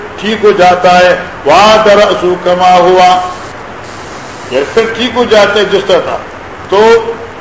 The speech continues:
فَعَادَ إِلَيْهِ، پھر یہ لوٹ آتا ہے تو فَضَرَبَ، اس کو مارتا ہے۔ قُلْتُ مِنْ كَمَنْ هَذَا، اے دس، اے کون ہے؟ قَالَ، تو مجھے فرشتوں نے کہا، انطلق، آگے جاؤ، تو فَانْطَلَقْنَا إِلَى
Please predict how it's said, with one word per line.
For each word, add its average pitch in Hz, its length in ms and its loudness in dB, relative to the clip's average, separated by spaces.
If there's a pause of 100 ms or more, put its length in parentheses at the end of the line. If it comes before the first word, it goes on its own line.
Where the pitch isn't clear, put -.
(280)
فَعَادَ 208 440 4
إِلَيْهِ، 196 500 4 (240)
پھر 170 100 -4
یہ 214 160 0
لوٹ 214 380 0
آتا 202 300 2
ہے 180 120 4
تو 180 160 -4
فَضَرَبَ، 180 400 2
اس 180 140 -2
کو 185 100 -2
مارتا 175 340 0
ہے۔ 127 60 -4 (320)
قُلْتُ 196 240 0
مِنْ 214 180 -2
كَمَنْ 208 240 2
هَذَا، 180 680 2 (260)
اے 214 200 4 (100)
دس، 214 320 2
اے 208 260 2
کون 202 440 2
ہے؟ 180 320 -2 (680)
قَالَ، 208 400 4 (380)
تو 208 60 -2
مجھے 202 240 -2
فرشتوں 180 260 -4
نے 180 100 -6
کہا، 180 180 0
انطلق، 208 1000 -2
آگے 175 300 2
جاؤ، 180 400 4 (220)
تو 143 180 -4
فَانْطَلَقْنَا 202 760 2
إِلَى 180 180 4